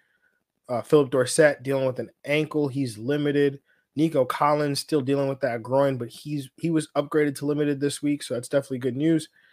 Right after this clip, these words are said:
And then on the Giants side, Kenny Golladay practiced, limited participant with a knee injury.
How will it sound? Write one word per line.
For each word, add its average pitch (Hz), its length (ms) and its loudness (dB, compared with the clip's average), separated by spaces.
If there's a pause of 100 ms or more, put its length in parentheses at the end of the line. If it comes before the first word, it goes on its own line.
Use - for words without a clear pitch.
(200)
And 139 80 -4
then 151 80 2
on 156 80 2
the 139 60 0
Giants 175 440 2
side, 139 320 0 (400)
Kenny 190 400 2
Golladay 127 800 0 (840)
practiced, 175 920 0
limited 180 400 4
participant 170 540 0
with 151 100 2
a 135 60 -2
knee 170 320 -2
injury. 120 560 -4